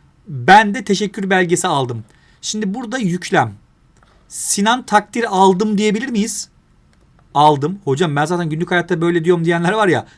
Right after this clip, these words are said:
Yıkılın ulan karşımdan. Ne yapıyoruz? Sinan takdir aldı dememiz lazım. Ben de teşekkür aldım. Ne eksikmiş burada? Yüklem eksikmiş. Bakın burada yazmış. Gördünüz mü?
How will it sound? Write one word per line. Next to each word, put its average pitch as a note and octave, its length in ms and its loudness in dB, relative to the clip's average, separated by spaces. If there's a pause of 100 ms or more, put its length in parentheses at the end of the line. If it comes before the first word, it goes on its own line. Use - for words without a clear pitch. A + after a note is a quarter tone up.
Yıkılın C4+ 440 2
ulan A#3 260 6
karşımdan. F#3 600 2 (880)
Ne D#3+ 60 -2
yapıyoruz? A#3+ 540 0
Sinan G#3 360 -4
takdir G3 360 -4 (100)
aldı D#3 360 2
dememiz A#2+ 380 -2
lazım. A2 320 -10 (140)
Ben D#3+ 180 -4
de F3+ 80 -2
teşekkür D#3+ 360 -6
aldım. A2+ 320 -6
Ne F3 120 -4
eksikmiş - 440 -6
burada? E3+ 380 -8
Yüklem C3+ 320 -6
eksikmiş. - 600 -12 (640)
Bakın D3 260 -8
burada C#3 140 -8
yazmış. G#2 460 -10 (180)
Gördünüz D3+ 420 -12
mü? A2 60 -18